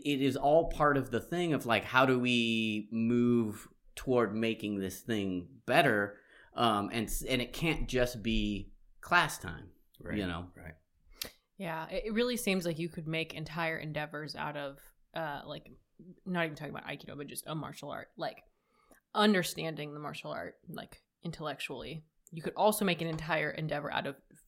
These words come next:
Speaker 3: f-, being able to physically reproduce whatever that looks
Speaker 2: Right.
Speaker 3: like, whether that's sparring live or doing all the kata or whatever.
Speaker 2: Right,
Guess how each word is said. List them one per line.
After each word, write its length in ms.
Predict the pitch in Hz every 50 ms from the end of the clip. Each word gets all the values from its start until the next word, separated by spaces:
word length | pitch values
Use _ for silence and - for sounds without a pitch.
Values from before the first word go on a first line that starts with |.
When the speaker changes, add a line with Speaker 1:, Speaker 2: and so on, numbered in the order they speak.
| _ - -
Speaker 3:
f-, 80 | 190 185 180
being 180 | 156 202 185 185
able 180 | 180 165 170 -
to 100 | - 160
physically 560 | - - 185 175 156 165 165 - 160 156 156
reproduce 840 | 151 156 170 160 165 - 160 156 156 156 147 156 151 - - - - -
whatever 360 | 156 160 - 156 151 - 143
that 140 | 147 - -
looks 180 | - - - -
Speaker 2:
Right. 100 | - -
Speaker 3:
like, 120 | - -
whether 160 | 175 170 160
that's 340 | 160 156 131 - - - - -
sparring 380 | - - 170 160 151 147 151
live 420 | 151 156 151 151 147 139 135 139 143
or 220 | - - 160 147 147
doing 300 | 143 - 151 151 143 -
all 120 | - 139 -
the 80 | -
kata 380 | - - - - - - - -
or 100 | 143 147
whatever. 300 | 151 156 156 135 - 131
Speaker 2:
Right, 40 | -